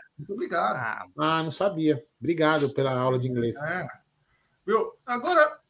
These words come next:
Speaker 1: então, falamos a primeira parte, que foi a parte do, do Vitor Pereira. Agora eu vou passar pro Zuco De Luca.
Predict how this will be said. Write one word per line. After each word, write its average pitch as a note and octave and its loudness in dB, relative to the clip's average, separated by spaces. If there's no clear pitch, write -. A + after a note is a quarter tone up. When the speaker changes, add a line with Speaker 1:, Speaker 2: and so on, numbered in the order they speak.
Speaker 1:
então, C#4 -2
falamos C#4 4
a C4 6
primeira A#3 2
parte, - 2
que E3+ -12
foi G3+ -2
a G3+ 4
parte G3 4
do, G#3 -6
do G3 -8
Vitor A#3 -4
Pereira. D#3 -2
Agora F4 2
eu D4+ 2
vou C#4 2
passar A#3+ 4
pro B3+ -2
Zuco B3+ 0
De A3 2
Luca. C3+ -6